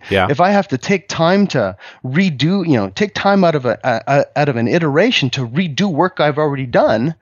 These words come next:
Speaker 2: well, that's wasteful. Customers don't care about that work. They care about you eliminating it so that you can give them more value.
Speaker 1: Mm-hmm.
Speaker 2: I'm, I'm not saying that Agile and Lean remove bugs,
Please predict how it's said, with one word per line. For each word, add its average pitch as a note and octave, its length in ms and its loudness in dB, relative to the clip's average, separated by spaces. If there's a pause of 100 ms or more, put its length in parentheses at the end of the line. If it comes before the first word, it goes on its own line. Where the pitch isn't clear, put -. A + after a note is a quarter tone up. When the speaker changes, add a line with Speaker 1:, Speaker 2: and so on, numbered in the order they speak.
(280)
Speaker 2:
well, - 80 -4
that's F#4 240 -2
wasteful. - 480 -4
Customers F3+ 520 0
don't B2+ 240 -2
care A2+ 280 -4
about G2+ 320 -2
that G#2 220 0
work. D#3 280 -4
They D3 120 -2
care E3+ 260 2
about D#3+ 200 0
you D#3 160 -2
eliminating B2+ 600 2
it A2+ 140 0
so C3+ 100 -4
that C3+ 80 -2
you E3 80 0
can B2+ 160 -2
give D3 220 0
them F3 100 4
more E3 320 4
value. C2+ 460 -2 (240)
Speaker 1:
Mm-hmm. A#2 240 0
Speaker 2:
I'm, C#3+ 160 2
I'm D#3+ 120 4
not F3 200 2
saying C#3 320 0
that A#2 240 2
Agile C3 480 0
and A#2 140 -2
Lean B2 220 0
remove G#2+ 520 -2
bugs, D#3 480 0